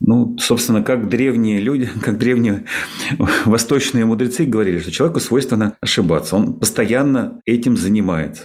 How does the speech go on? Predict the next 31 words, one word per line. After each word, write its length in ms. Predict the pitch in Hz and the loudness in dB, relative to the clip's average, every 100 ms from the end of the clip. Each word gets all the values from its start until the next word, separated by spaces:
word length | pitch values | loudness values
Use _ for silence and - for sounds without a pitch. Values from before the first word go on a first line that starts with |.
| - | -4
Почему 300 | - 98 147 | -2 2 2
так 220 | 160 147 - | 2 -2 -2
происходит? 640 | 120 117 170 175 113 - - - | -2 0 2 2 -2 -6 -18 -2
Очень 280 | 127 131 139 | 0 2 2
просто. 380 | 104 90 - 85 | 2 -2 0 0
Дело 180 | 120 | 2
в 80 | 123 | 2
том, 160 | 135 151 | 0 0
что 720 | - 120 117 110 107 - - _ | 0 0 2 2 0 -4 -10 _
мы, 600 | 110 127 156 160 156 156 - | 2 2 2 0 -2 -8 -6
как 300 | 107 104 101 | 0 0 0
существа 680 | - 104 - - - 104 95 | -2 0 0 -2 0 2 2
познающие, 1200 | 78 104 107 110 127 196 - - 98 87 82 82 - | 2 2 2 2 2 0 -2 -2 -2 0 -4 -6 0
мы 460 | 101 131 143 - | 2 4 2 -2
формируем 1000 | - 113 117 120 123 135 110 92 85 82 - | -2 0 2 2 2 0 0 -2 -4 -8 -8
у 80 | |
себя 440 | 101 98 92 104 101 | -4 0 2 2 2
в 60 | |
мозгу, 460 | 87 87 80 110 160 | 0 -2 0 2 2
где-то 300 | 110 95 87 | 2 0 -2
в 80 | 85 | 0
голове, 420 | 87 87 92 143 | 2 2 2 0
в 60 | 143 | 0
сознании 760 | 92 82 98 131 110 95 - - | -2 0 2 2 0 -2 -6 -2
модель 400 | 98 90 120 117 | 2 2 2 2
мира. 380 | 104 85 78 - _ - | 2 0 -6 -12 _ -4
У 60 | 87 | 0
нас 180 | 107 | 0
есть 500 | - 120 120 - - | 2 0 0 -6 -6
какое-то 400 | - 107 123 98 | 0 2 2 2
представление, 1300 | - - 92 82 - 87 110 151 127 98 85 82 - | -2 -4 -4 -2 0 2 2 2 2 0 -2 -8 -10